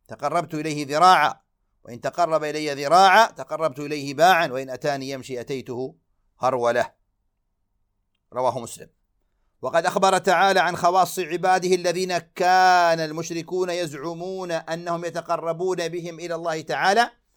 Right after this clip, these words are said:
أنهم كانوا راجين له خائفين منه. قال، فقال تعالى:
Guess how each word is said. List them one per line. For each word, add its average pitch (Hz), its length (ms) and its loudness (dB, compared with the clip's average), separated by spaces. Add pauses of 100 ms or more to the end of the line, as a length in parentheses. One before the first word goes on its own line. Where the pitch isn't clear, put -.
(400)
أنهم 170 340 -4
كانوا 175 380 0
راجين 165 460 -2
له 165 200 -4
خائفين 151 560 -4
منه. 202 200 -2 (880)
قال، 139 320 -4
فقال 143 380 -4
تعالى: 170 460 -2